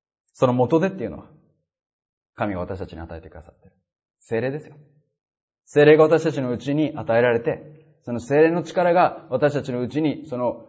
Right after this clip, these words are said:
「やるぞー」っていう思いを与え、そして一歩踏み出そうっていう信仰を与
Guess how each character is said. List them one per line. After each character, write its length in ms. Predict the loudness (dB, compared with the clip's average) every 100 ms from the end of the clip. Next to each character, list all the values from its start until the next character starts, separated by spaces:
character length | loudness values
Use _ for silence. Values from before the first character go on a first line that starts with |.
| -8
「や 120 | -4
る 60 | -2
ぞ 100 | 2 4
ー」 20 | 4
っ 20 |
て 60 | 2
い 40 |
う 40 | 0
思 200 | 4 2
い 60 |
を 100 | 2
与 200 | -2 -2 -4
え、 180 | -8 -18 -20 _ _
そ 100 | -8
し 40 | 0
て 80 | 0 0
一 40 |
歩 160 | 0 0
踏 80 |
み 80 | 2
出 100 | 0
そ 300 | 4 8 8
う 40 | 6
っ 40 |
て 80 | 2
い 20 |
う 60 | 0
信 240 | -2 -2
仰 100 | 2
を 80 | 2
与 360 | 2 -2 -2